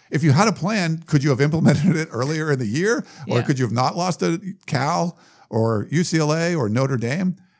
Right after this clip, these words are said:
Speaker 1: So f-, somehow between the end of game twelve and the next morning, they came up with some sort of plan that's gonna change the culture and the discipline and the staff and all that stuff is like, "Mm,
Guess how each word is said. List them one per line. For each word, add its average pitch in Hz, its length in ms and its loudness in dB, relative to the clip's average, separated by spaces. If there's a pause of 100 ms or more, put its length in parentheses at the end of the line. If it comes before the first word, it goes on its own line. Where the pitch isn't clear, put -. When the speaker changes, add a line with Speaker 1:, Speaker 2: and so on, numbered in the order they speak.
(100)
Speaker 1:
So 139 180 0
f-, 110 60 -4
somehow 190 580 2
between 147 600 -4
the 135 140 -2
end 180 160 4
of 165 120 -2
game 165 260 0
twelve 120 520 0
and 123 160 -2
the 123 40 2
next 127 260 -2
morning, 120 500 -2 (540)
they 117 120 -2
came 156 160 4
up 160 100 -2
with 139 80 2
some 147 160 0
sort 170 180 -2
of 139 80 0
plan 180 280 0
that's 139 180 -4
gonna 143 160 0
change 139 280 0
the 135 120 -2
culture 131 580 2 (220)
and 123 120 -2
the 113 60 0
discipline 127 760 0 (220)
and 113 160 -4
the 104 60 -6
staff 127 600 0 (300)
and 117 380 -6
all 135 280 0
that 139 160 0
stuff 147 260 -2
is 139 60 -2
like, 131 180 0 (260)
"Mm, 247 200 -10